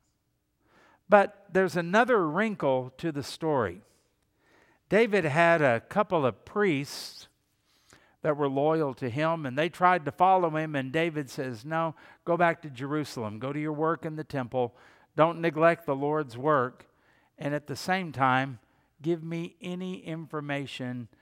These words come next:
that you can come up with." And then there was another guy named Hushai, H U S H A I, and, uh, David said,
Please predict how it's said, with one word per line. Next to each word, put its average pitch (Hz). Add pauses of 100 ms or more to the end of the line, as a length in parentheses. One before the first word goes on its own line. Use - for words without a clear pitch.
(200)
that 127
you 131
can 123
come 120
up 123
with." 98 (540)
And 196
then 233
there 208
was 147
another 160
guy 117 (920)
named 131 (220)
Hushai, 143 (320)
H 156
U 160
S 156
H 156
A 147
I, 127 (580)
and, 175
uh, 147
David 160
said, 139